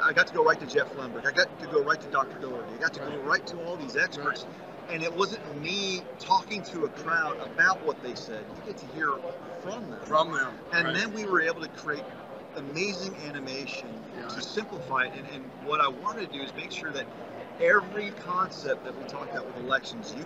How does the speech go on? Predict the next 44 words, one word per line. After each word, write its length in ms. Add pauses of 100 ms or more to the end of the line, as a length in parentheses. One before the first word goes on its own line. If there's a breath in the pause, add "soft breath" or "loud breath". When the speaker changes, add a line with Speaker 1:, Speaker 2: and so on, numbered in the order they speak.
(120)
Speaker 1:
could 220
relate 280
to 100
something 540 (680)
in, 200 (140)
in 180
your 240
everyday 320
life, 260
whether 260
it's 140
the 120 (100)
air 140
conditioner, 460 (100)
Speaker 2:
Right, 140
Speaker 1:
whether 200
it's 140
Speaker 2:
right. 300
Speaker 1:
getting 240
on 140
an 80 (100)
airplane. 580 (540)
And 160
I 80
think 320 (100)
that, 160 (100)
that 160
does 200
the 100
trick. 380 (640)
Speaker 2:
Oh, 140
you 180
did 220
it. 180
It 100
was 220
amazing, 640
though, 180 (120)
the 80
way 180
you 80
put 280
this 180
together. 460